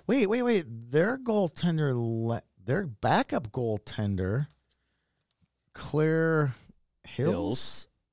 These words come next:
Speaker 1: is she back? I thought she moved to California.
Speaker 2: What?
Speaker 1: Yeah.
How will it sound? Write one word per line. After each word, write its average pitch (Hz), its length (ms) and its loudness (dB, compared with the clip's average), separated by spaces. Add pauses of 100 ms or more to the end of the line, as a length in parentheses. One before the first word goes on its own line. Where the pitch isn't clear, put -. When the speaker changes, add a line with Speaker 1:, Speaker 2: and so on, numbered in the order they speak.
(100)
Speaker 1:
is 127 100 0
she - 180 4
back? 147 640 0 (1200)
I 220 140 4
thought 214 280 0
she - 240 0
moved 165 300 2
to 131 60 -6
California. 143 760 0 (340)
Speaker 2:
What? 87 1040 -2 (400)
Speaker 1:
Yeah. 147 540 6